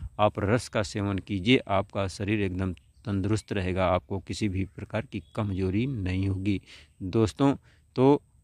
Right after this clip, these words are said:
आज की वीडियो और आज की जानकारी आपको कैसी लगी, कमेंट करके ज़रूर बताएं।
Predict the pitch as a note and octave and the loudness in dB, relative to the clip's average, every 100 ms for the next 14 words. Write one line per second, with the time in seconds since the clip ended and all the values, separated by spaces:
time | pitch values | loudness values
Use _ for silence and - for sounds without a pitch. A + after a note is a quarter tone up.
0 | - G#2+ B2 - A#2+ A2 G#2 A#2 - A2 | 0 2 2 2 0 2 4 4 2 2
1 | G2+ F#2+ - G2+ G2 F#2 F#2+ G2 F#2 - | 2 2 -2 -2 -2 0 0 0 -2 -4
2 | G2+ - C3+ C3 B2+ A2 G#2+ - G#2 F#2+ | -10 -2 0 2 2 4 2 0 -2 -2
3 | G#2 G2+ G2+ F#2 F#2+ F#2+ A2 B2 | -2 -2 -2 0 0 -2 2 2